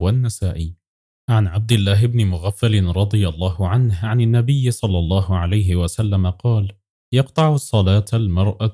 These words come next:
والكلب والحمار." رواه ابن ماجه وأحمد. عن أم سلمة رضي الله عنها قالت: "كان فراشها بحيال مسجد رسول الله صلى الله عليه وسلم." رواه ابن ماجه.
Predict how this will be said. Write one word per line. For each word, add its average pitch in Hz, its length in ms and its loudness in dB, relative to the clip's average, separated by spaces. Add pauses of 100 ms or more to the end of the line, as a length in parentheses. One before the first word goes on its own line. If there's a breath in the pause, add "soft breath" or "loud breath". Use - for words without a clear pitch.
والكلب 95 600 0
والحمار." 90 760 0 (320)
رواه 95 420 0
ابن 90 200 -2
ماجه 101 460 -2 (380)
وأحمد. 101 560 -2 (240)
عن 92 180 0
أم 131 220 2
سلمة 95 540 0
رضي 92 400 0
الله 90 380 -2
عنها 95 300 0
قالت: 110 540 -4 (400)
"كان 87 240 0
فراشها 120 680 0
بحيال 107 680 0
مسجد 104 480 -2
رسول 98 460 -2
الله 87 340 0
صلى 85 260 -6
الله 85 420 -2
عليه 85 420 -4
وسلم." 85 560 -4 (600)
رواه 107 380 0
ابن 85 220 -6
ماجه. 85 500 -6